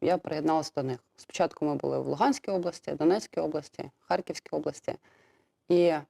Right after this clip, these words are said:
рік тому, е, я перевелася в частину, яка зараз є моєю улюбленою частиною, майже сім'єю, якщо так можна сказати. П'ятнадцята бригада Національної гвардії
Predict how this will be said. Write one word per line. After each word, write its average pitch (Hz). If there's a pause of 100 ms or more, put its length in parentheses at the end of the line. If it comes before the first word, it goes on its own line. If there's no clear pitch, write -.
(920)
рік 170
тому, 196 (180)
е, 147
я 165
перевелася 143 (140)
в 147 (1200)
частину, 175
яка 147
зараз 147
є 139 (180)
моєю 147 (120)
улюбленою 147
частиною, 175 (460)
майже 156
сім'єю, 175
якщо -
так -
можна 147
сказати. - (540)
П'ятнадцята -
бригада 147
Національної 147
гвардії 165